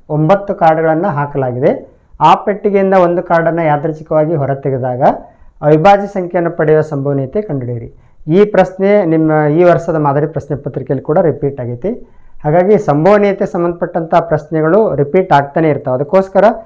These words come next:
ಹಳೆಯ ಪ್ರಶ್ನೆ ಪತ್ರಿಕೆಯಲ್ಲಿರುವಂಥ ಎಲ್ಲ ಸಮಸ್ಯೆ ಬಿಡಿಸ್ಬಿಟ್ರೆ almost ಅದೇ ಮಾದರಿಯೊಳಗೆ ಪ್ರಶ್ನೆ ಕೊಡ್ತಾರೆ. ಆ, ಇಲ್ಲಿ ಏನು ಕೊಟ್ಟಿದ್ದಾರೆ ಅಂದ್ರೆ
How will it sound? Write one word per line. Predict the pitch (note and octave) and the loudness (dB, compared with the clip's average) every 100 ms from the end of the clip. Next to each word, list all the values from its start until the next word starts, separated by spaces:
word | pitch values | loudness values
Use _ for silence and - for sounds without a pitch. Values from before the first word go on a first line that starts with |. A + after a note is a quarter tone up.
| _ _ | _ _
ಹಳೆಯ | D3+ F3 G#3 | 2 4 4
ಪ್ರಶ್ನೆ | G3+ D#3 - | 2 -6 -10
ಪತ್ರಿಕೆಯಲ್ಲಿರುವಂಥ | E3 D#3 D#3 F3 D#3 D3+ D3 C#3 | -10 -10 -8 -6 -4 -2 -4 -2
ಎಲ್ಲ | C3+ | -2
ಸಮಸ್ಯೆ | D#3 C#3+ C#3 C#3+ B2+ | -2 -4 -4 -4 -2
ಬಿಡಿಸ್ಬಿಟ್ರೆ | C#3 D3+ - B2+ E3 C#3 | 0 -2 -4 -4 2 2
almost | C#3 C#3+ F3 G3 - - - _ _ | 2 2 2 0 -4 -14 -16 _ _
ಅದೇ | C#3 C#3+ F#3 | -2 2 4
ಮಾದರಿಯೊಳಗೆ | F3 D#3 D#3 D3+ D3+ - | 4 2 2 0 0 -2
ಪ್ರಶ್ನೆ | C3 - E3+ | -6 -8 -8
ಕೊಡ್ತಾರೆ. | C3+ A#2 A#2 A#2 - - - - _ - _ | -8 -8 -10 -14 -16 -20 -20 -20 _ -20 _
ಆ, | D#3 C#3+ | -2 0
ಇಲ್ಲಿ | D3+ E3 | 2 4
ಏನು | F#3 G3+ | 4 4
ಕೊಟ್ಟಿದ್ದಾರೆ | G3+ F3+ F#3 F3 | 0 -2 0 0
ಅಂದ್ರೆ | E3+ F#3+ B3+ - | 2 2 0 -4